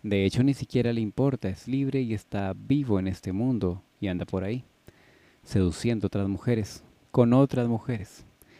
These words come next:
¿No te acuerdas de la foto de los periódicos el otro día?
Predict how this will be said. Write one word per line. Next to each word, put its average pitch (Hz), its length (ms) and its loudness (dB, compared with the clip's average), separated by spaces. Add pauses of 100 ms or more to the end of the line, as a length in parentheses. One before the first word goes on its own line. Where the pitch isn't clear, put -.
(280)
¿No 123 280 4
te 143 100 0
acuerdas 110 640 0
de 104 80 0
la 92 100 0
foto 98 340 0
de 92 100 2
los 95 160 -2
periódicos 95 480 0
el 90 100 -2
otro 87 220 -2
día? 85 80 -8